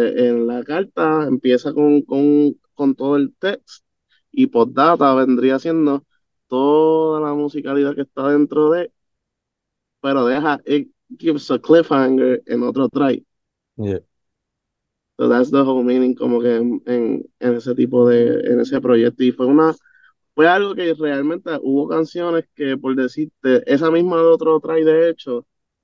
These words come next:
Speaker 1: una canción que se hizo pa' octubre treinta, por ahí, y salió el veinticuatro de noviembre, como que
Speaker 2: Mm.
Speaker 1: fue, everything was fast, como que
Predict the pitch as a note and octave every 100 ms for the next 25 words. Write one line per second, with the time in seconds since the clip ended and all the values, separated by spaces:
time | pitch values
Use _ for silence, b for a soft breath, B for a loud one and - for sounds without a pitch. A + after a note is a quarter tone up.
0 | _ _ B2+ C#3 D3 D#3 D#3 D3+ E3 E3
1 | D3 C#3 B2+ C3+ D#3+ D#3 D3+ - _ -
2 | B2+ B2 _ _ - B2 C#3 D#3+ D#3+ C3+
3 | C#3 E3 F3 - E3 E3 E3 E3 D#3 D#3
4 | E3 G3 - _ - A#2+ A#2 A#2 C3 C3+
5 | C#3+ C#3 C#3+ B2+ C3 C3 B2+ C3 B2+ B2+
6 | B2 B2+ B2 A2 A2 G2+ C3+ C#3 _ _
7 | _ _ _ _ - D3 D#3+ D#3 D3+ C3+
8 | - - B2 B2 A#2+ - _ C3 B2+ A#2+
9 | B2+ B2